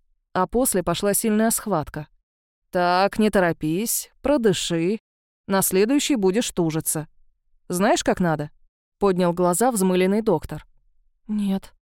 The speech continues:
На что тот тихо зарычал, но ругаться не стал. «Вот теперь тужься». И началось. Марина старалась из последних сил.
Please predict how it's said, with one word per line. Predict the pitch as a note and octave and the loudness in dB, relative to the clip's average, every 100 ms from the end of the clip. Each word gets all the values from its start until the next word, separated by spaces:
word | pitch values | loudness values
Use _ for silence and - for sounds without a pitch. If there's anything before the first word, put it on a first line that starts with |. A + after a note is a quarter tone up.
| _ _ _ _ | _ _ _ _
На | A#3 A3+ | 0 0
что | - C4 | 2 2
тот | - E4 D4+ | 2 0 0
тихо | - B3 B3 | -2 0 2
зарычал, | G#3 A3 A#3 - D#3 C#3+ - _ _ | 4 2 2 -2 -4 -4 -14 _ _
но | G3 G3 A#3+ | 0 2 2
ругаться | D4+ G#3+ F3 - | 2 0 0 0
не | G3+ G#3+ | 0 0
стал. | - D#3+ C#3+ - _ _ _ _ _ | -2 -4 -8 -12 _ _ _ _ _
«Вот | F3+ F#3+ G3+ | 0 2 2
теперь | - G#3 A#3+ C4+ | 2 2 2 2
тужься». | G3+ F3 - F3+ E3 _ _ _ _ - | 2 2 2 -2 -4 _ _ _ _ -6
И | C#4+ | -2
началось. | C#4+ A3 - F3+ D#3+ D3 - - - _ _ _ _ - - - | -2 -2 -4 -4 -4 -6 -10 -12 -16 _ _ _ _ -20 -18 -2
Марина | G3 G#3+ A#3+ A#3 | 2 4 4 2
старалась | - A#3 C4+ B3+ A#3 | 2 2 4 2 2
из | G#3+ | 0
последних | G#3+ - A#3+ G#3+ A3+ | -2 0 0 0 -2
сил. | - - E3+ | -2 -4 -4